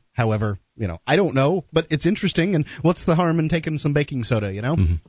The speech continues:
Speaker 2: Well, that's what naturopathic doctors claim anyway. But getting back to Mister Katan, this isn't the first time he's had trouble with the F D A. The, the U S Food and Drug Administration has for many years pursued Katan, accusing him of selling unapproved drugs,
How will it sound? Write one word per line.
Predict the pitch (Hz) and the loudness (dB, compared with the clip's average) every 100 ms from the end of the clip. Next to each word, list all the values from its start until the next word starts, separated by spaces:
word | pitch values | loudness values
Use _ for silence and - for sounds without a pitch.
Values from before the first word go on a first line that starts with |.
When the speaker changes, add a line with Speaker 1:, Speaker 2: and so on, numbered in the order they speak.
| _ | _
Speaker 2:
Well, | 165 143 | 2 4
that's | 151 - | 2 2
what | 143 | 0
naturopathic | 131 120 113 117 101 92 | 2 2 2 0 0 0
doctors | 101 90 87 - | 0 0 -2 -6
claim | - 76 80 | -6 -2 -2
anyway. | 82 60 - _ _ _ _ _ - | -2 -2 -6 _ _ _ _ _ 0
But | 120 139 | 2 2
getting | 170 165 | 2 2
back | 151 143 | 0 0
to | - | 0
Mister | 131 127 120 | 0 0 0
Katan, | - - - 208 110 95 - 120 | -2 0 0 2 2 0 -2 -2
this | 139 | 0
isn't | 143 127 | 0 0
the | 104 | 0
first | 127 110 - | 0 0 2
time | 120 | 2
he's | 107 95 | 2 2
had | 98 | 0
trouble | - 113 104 98 | 0 0 2 0
with | - | 0
the | 95 | 0
F | 92 - | 0 0
D | 101 | 0
A. | 139 104 - - _ _ _ | 2 0 -4 -14 _ _ _
The, | - 92 | -6 -2
the | 95 | 0
U | 110 120 | 2 2
S | 117 | 0
Food | - 123 113 | 0 0 0
and | 95 | 2
Drug | 117 123 | 2 2
Administration | 104 98 - 98 95 95 | 0 0 0 0 2 2
has | 123 120 | 2 0
for | - | 0
many | 113 110 | 2 2
years | 104 117 113 - _ - | 2 0 -2 -4 _ -4
pursued | 101 - 226 147 | -2 0 0 0
Katan, | - 101 98 87 90 | 0 0 0 0 -2
accusing | - 190 180 139 | -2 0 2 2
him | 104 95 92 - - - | 2 0 -4 -10 -10 -4
of | 107 | 0
selling | 127 110 104 | 2 2 2
unapproved | 131 151 - - - 156 147 92 | 0 0 -2 -6 -2 0 0 2
drugs, | 113 147 78 82 | 2 2 -2 -10